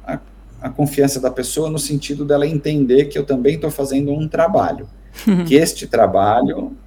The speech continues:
Speaker 1: de alguma maneira, aborda o trabalho dele, né? Não é uma questão de que eu tô ali turistando e fazendo uns flagrantes.
Speaker 2: Hum.
Speaker 1: No início, a pessoa até pode ter essa sensação, né, de ver uma pessoa lá com uma câmera fotográfica andando, uma pessoa que não é da região e tudo mais.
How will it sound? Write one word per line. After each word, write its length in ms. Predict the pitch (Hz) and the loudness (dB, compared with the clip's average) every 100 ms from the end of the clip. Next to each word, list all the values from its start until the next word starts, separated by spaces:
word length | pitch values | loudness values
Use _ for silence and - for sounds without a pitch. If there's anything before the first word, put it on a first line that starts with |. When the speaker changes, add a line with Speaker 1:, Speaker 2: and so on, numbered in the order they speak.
| - - | -20 -18
Speaker 1:
de 100 | - | -4
alguma 320 | 107 104 151 147 | -4 -2 0 0
maneira, 720 | 113 95 92 101 131 165 - - - | 0 0 2 2 2 -2 -6 -20 -8
aborda 560 | 113 101 104 117 131 143 | -4 0 6 6 8 4
o 40 | |
trabalho 460 | 139 139 117 120 147 | 2 0 2 2 2
dele, 440 | 120 107 90 - - - - - - - - | 0 0 -2 -8 -16 -20 -20 -20 -20 -20 -10
né? 120 | 107 | -6
Não 180 | 107 104 | -2 2
é 60 | 123 | 2
uma 160 | 123 | 2
questão 380 | 120 127 - 120 | -2 -8 -6 -8
de 80 | 113 | -6
que 60 | 120 | -8
eu 60 | |
tô 140 | - 117 | -4 -2
ali 340 | 110 113 123 | 0 0 -2
turistando 1000 | 120 117 117 - 120 123 135 139 127 107 | -4 -8 -8 -8 -6 0 2 4 2 -4
e 20 | |
fazendo 420 | 92 98 98 107 110 | -8 -8 -6 -6 -6
uns 140 | 104 | -8
flagrantes. 1120 | - 117 113 107 110 120 131 120 98 - - - - | -8 -6 -4 -2 -2 0 0 0 -4 -8 -16 -16 -10
Speaker 2:
Hum. 260 | 156 143 139 | -8 -6 -6
Speaker 1:
No 100 | 139 | -2
início, 600 | 151 131 143 220 - 107 - - - | 2 4 2 0 -8 -10 -12 -20 -20
a 60 | - | -12
pessoa 300 | 117 - 135 | -6 -2 -2
até 120 | 139 | 0
pode 240 | 147 151 | 0 -2
ter 120 | - | -2
essa 200 | 156 - | -4 -2
sensação, 680 | 165 175 185 254 247 214 120 | -6 -6 -6 -6 0 0 0
né, 100 | 98 | -2
de 120 | 92 | -4
ver 140 | 87 92 | -2 -2
uma 180 | 90 90 | -2 -4
pessoa 400 | 87 90 98 92 | -8 -10 -6 -4
lá 140 | 92 | -4
com 100 | 95 | -6
uma 100 | 92 | -10
câmera 300 | 90 87 92 | -10 -10 -10
fotográfica 760 | - - 92 90 101 - - 104 | -10 -12 -4 0 0 -2 -6 -10
andando, 380 | 113 139 160 101 | -4 -2 0 -2
uma 100 | 90 | -4
pessoa 280 | 95 - 98 | -6 -10 -10
que 80 | |
não 140 | 104 101 | -6 -4
é 60 | 92 | -2
da 80 | |
região 720 | 95 104 104 147 156 165 143 101 | -4 -4 -2 0 0 0 -2 -4
e 40 | |
tudo 200 | 98 123 | -10 -12
mais. 440 | 139 90 87 - | -8 -8 -10 -18